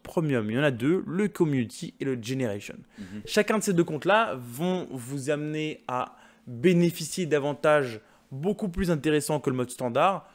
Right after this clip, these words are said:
Speaker 1: sur les frais d'échange, donc le taux d'échange, les fees comme on les appelle,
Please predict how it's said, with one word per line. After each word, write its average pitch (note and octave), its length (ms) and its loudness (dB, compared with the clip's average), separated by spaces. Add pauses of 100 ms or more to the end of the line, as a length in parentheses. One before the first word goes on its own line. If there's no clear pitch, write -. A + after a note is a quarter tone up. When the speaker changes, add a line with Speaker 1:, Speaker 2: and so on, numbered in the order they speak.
(140)
Speaker 1:
sur G#3 420 2
les C#3 140 4
frais D3 480 0 (100)
d'échange, B2 380 -2
donc C3 120 -6
le A#2+ 120 -2
taux F3+ 360 2 (760)
d'échange, B2+ 560 -6 (360)
les A2 80 -10
fees C#3 400 -10
comme A2 160 -14
on G#2 40 -12
les G#2 100 -10
appelle, F#3 300 -4